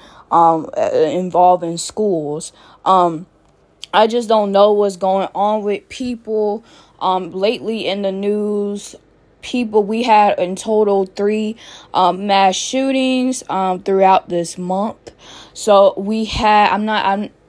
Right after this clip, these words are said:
I don't, I'm not gonna put these in order. Um, I just know that they happened. So we had the, um, the grocery store shooting,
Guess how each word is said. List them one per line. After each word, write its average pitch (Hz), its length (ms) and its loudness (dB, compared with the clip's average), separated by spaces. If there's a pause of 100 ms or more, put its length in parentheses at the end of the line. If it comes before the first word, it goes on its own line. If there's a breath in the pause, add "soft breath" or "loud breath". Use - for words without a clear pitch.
(300)
I 208 160 4
don't, 247 360 2
I'm 214 120 0
not 247 140 2
gonna 220 160 -2
put 226 220 -2
these 226 180 -6
in 185 180 -4
order. 196 440 0 (360 loud breath)
Um, 190 220 2
I 190 120 2
just 196 220 -4
know 185 140 0
that 175 160 -2
they 143 140 -8
happened. 202 640 -2
So 175 200 -4
we 180 220 -6
had 175 560 -2
the, 165 420 2 (360 loud breath)
um, 165 520 0 (180)
the 170 260 4
grocery 196 520 0
store 220 420 0
shooting, 214 540 -4